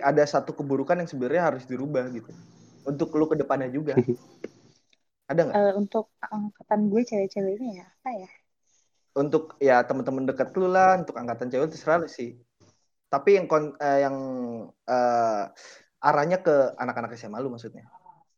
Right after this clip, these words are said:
Speaker 3: Mm-mm. Eh, apa ya? Ya bingung sih gue. Mungkin lebih, eh, nggak tau, nggak tahu,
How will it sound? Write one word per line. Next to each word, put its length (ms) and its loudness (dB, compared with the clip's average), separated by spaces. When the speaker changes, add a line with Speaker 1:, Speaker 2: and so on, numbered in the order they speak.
Speaker 3:
Mm-mm. 160 -12
Eh, 400 -4
apa 280 -12
ya? 200 -8
Ya 220 -2
bingung 400 -2
sih 120 -8
gue. 280 0
Mungkin 440 -2
lebih, 800 -2
eh, 540 -4
nggak 240 -20
tau, 160 -10
nggak 120 -8
tahu, 160 2